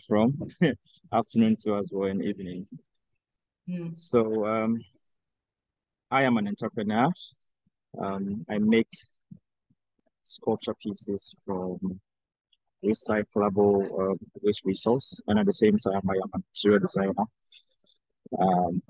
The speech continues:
Speaker 1: I work with Ripples Deco and Design and Square House, and then the name of my artwork brand is Hypabna. So I started from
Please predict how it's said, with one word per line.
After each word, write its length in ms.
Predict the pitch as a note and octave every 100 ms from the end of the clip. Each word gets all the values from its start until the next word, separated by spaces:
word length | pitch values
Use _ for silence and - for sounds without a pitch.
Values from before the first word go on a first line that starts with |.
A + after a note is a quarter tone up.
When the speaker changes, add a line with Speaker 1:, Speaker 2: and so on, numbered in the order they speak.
| -
Speaker 1:
I 80 | G#2
work 180 | A2 -
with 120 | G#2
Ripples 440 | G#2+ G#2+ G#2+ G#2 -
Deco 280 | G2+ - F#2+
and 140 | G2
Design 540 | E2+ - F#2 G2 G#2+ B2 _
and 180 | - G3
Square 300 | - G#2+ G2 -
House, 500 | - G2+ - - - _ _ _ _ _ _ - - G2
and 260 | G2 F#2+ F2+
then 400 | G2 G2+ G3+ G#3+ _ _ - - _ _ _ -
the 220 | - G#2
name 240 | G#2+ A#2 G#2+
of 140 | G#2
my 440 | G2+ F#2+ G2 F#2+ F#2 G2 _ _ _ _ _ _ _ _ -
artwork 400 | A2+ - A2 F#2 -
brand 400 | G2 G#2 A#2 -
is 440 | - F#2+ - - - _ _ -
Hypabna. 440 | F#3+ - F3+ F#3+ F3+ - _ _ _ _ _ _ _
So 280 | - A#2 G#2+
I 80 | A#2
started 300 | A2 C3 C3+ -
from 280 | G#2+ G2